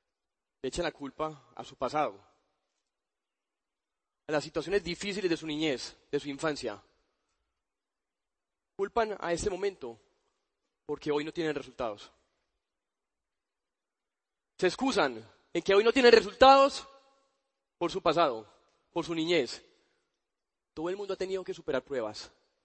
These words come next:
Todo el mundo supera pruebas. Unas para unos más grandes o más pequeñas. Pruebas de infancia difíciles,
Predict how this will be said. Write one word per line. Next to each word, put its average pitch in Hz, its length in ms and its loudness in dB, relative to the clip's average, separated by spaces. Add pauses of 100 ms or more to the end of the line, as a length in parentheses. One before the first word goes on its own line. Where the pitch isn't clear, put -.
Todo 170 300 -8
el 170 40 -10
mundo 175 280 -14
supera 131 320 -10
pruebas. 120 420 -10 (600)
Unas 147 320 -10 (200)
para 131 160 -4
unos 131 220 -8
más 147 120 -4
grandes 151 320 -4
o 135 80 -12
más 127 140 -10
pequeñas. 151 520 -6 (1000)
Pruebas 147 460 0 (260)
de 131 80 -4
infancia 135 360 -4
difíciles, 180 680 -4